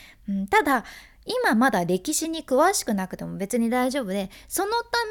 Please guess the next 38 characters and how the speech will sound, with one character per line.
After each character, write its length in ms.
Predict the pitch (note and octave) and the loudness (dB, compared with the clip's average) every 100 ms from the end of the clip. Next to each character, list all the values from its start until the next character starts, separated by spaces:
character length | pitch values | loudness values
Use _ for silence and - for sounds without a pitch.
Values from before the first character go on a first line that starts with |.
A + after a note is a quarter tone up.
| A4+ | -4
め 80 | G4 | 2
に 180 | C4 A#3+ | 2 2
エ 300 | A3+ A#3 C#4+ | 4 6 6
ー 40 | D4 | 4
ア 60 | |
イ 60 | D4 | 0
と 100 | F#3+ | -2
か 100 | G3 | -4
Google 480 | E3+ G#3+ A3+ A#3 A3+ | 0 0 0 -2 -2
先 240 | A#3 A3 | -2 -2
生 180 | G#3+ G3+ | -2 -4
が 100 | - - | -6 -6
い 140 | F#3+ | 0
ら 120 | A3 | 0
っ 20 | B3 | 0
し 240 | - - | -2 -2
ゃ 60 | A#3+ | -2
る 140 | F3 | -4
っ 40 | |
て 380 | - - F3+ F#3+ - C4+ - | -8 -8 -6 -6 -2 -2 2
い 420 | F#4 D4 D4 C#4 C4 | 2 6 8 6 4
う 40 | - - - C4 | -2 -12 -10 -2
の 160 | G3+ | 0
も 120 | F3+ F#3+ | 0 -2
ね、 180 | D4+ - - - | -2 -4 -16 -20
ヒ 140 | - C4+ | 0 2
ン 60 | |
ト 80 | G#3+ | 2
と 100 | G3 | 0
し 80 | E3+ | -4
て 80 | G3 | -6
あ 40 | |
っ 40 | G3+ | -6
て 100 | E3+ | -8
さ。 220 | - A3 _ - | -8 -12 _ -6
例 340 | D4+ G4 G#4 | -2 0 0
え 40 | D4+ | 0
ば、 180 | G#3 | -2